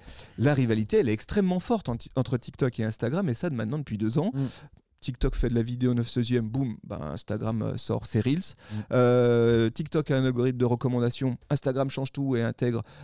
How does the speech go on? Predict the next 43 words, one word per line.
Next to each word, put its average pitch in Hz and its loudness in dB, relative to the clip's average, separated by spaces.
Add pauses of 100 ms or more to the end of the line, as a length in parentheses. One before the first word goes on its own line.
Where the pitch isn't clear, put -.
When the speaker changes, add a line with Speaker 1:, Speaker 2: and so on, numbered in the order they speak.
(100)
Speaker 1:
euh, 110 4
une 131 2
logique 131 0
de 120 2
recommandation 113 0
par 101 -2
centre 110 0
d'intérêt. 180 2 (320)
Instagram, 151 0
euh, 117 4
fait 160 2
des 156 2
stories 151 0
et 135 2
des 131 2
carousels, 131 0 (320)
bah, 101 -6
TikTok 127 -2
fait 202 2
des 147 0
stories 147 0
et 131 -2
des 123 0
carousels, 170 0
donc 165 0
on - 0
voit 160 2
bien 226 0
que 233 -6
sur - -2
le 135 -6
sujet 156 -2
de 135 -6
la 117 -2
fonctionnalité, 143 -2 (280)
Speaker 2:
Mhm. 117 -2 (160)
Speaker 1:
le 110 4
cœur 233 2
des 139 2
fonctionnalités, 143 -2
c'est, - -6
c'est 123 -4
difficile, 208 -2